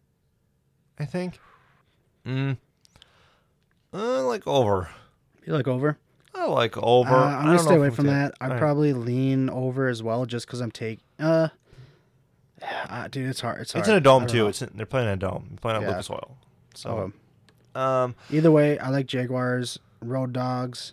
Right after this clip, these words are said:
Speaker 1: Road
Speaker 2: Like
Speaker 1: dog.
Speaker 2: you said, they're gonna be fired up.
Speaker 1: Yeah.
Speaker 2: This game, I mean, like, they have nothing to lose or win. They're just gonna go out and have a day.
Speaker 1: Play for pride.
Speaker 2: Col-, I think Colts are gonna, th-, this is where they choke. Like,
Speaker 1: Yeah.
Speaker 2: they need this win. They're gonna choke right here.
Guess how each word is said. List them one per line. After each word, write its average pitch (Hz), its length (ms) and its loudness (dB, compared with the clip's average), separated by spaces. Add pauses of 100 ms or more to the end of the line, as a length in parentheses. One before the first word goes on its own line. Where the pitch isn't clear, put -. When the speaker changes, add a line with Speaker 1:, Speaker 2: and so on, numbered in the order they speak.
(160)
Speaker 1:
Road 104 160 -6
Speaker 2:
Like 101 200 4
Speaker 1:
dog. 101 100 2
Speaker 2:
you 151 60 2
said, 143 300 -2
they're 131 100 -2
gonna 143 120 2
be 139 80 0
fired 139 320 0
up. 131 160 -2 (480)
Speaker 1:
Yeah. 165 220 -4 (200)
Speaker 2:
This 131 240 -6
game, 143 220 2
I 147 160 0
mean, 131 340 0
like, 127 220 -6
they 147 80 -2
have 143 120 0
nothing 143 280 0
to 139 80 2
lose 131 280 0
or 131 100 0
win. 123 280 0
They're 127 100 -2
just 127 180 -8
gonna 120 120 -2
go 120 140 -4
out 123 100 -2
and 117 140 -4 (240)
have 127 160 -6
a 120 40 -6
day. 120 300 -4 (680)
Speaker 1:
Play 143 140 -2
for 151 100 -10
pride. 95 360 -4
Speaker 2:
Col-, 156 300 4 (160)
I 147 60 -2
think 185 180 0
Colts 143 280 -4
are 131 60 -2
gonna, 123 300 -4 (640)
th-, 147 220 -4
this 160 180 -2
is 170 60 0
where 147 140 2
they 120 100 -4
choke. - 280 -10 (480)
Like, 110 120 -2
Speaker 1:
Yeah. - 60 -4
Speaker 2:
they 151 120 2
need 156 220 6
this 160 200 -2
win. 147 160 2
They're 135 100 0
gonna 127 160 -2
choke 117 240 -8
right 104 140 -8
here. - 180 -12